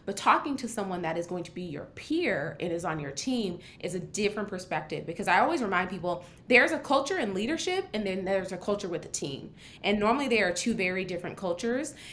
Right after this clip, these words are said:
And if you're interviewing with a hiring manager and the leadership team, you're getting one side of the culture.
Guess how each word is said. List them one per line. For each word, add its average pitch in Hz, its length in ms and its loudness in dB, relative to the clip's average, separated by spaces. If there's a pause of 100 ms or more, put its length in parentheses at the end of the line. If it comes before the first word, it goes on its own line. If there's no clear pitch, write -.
(160)
And 302 120 4
if 208 140 2
you're 277 160 4
interviewing 269 380 0
with 254 100 2
a 320 40 2
hiring 320 280 2
manager 277 300 -2
and 233 100 2
the 220 40 0
leadership 262 400 -2
team, 240 260 2
you're 214 180 2
getting 320 340 0
one 214 220 4
side 190 260 2
of 180 100 0
the 180 60 -4
culture. - 460 -4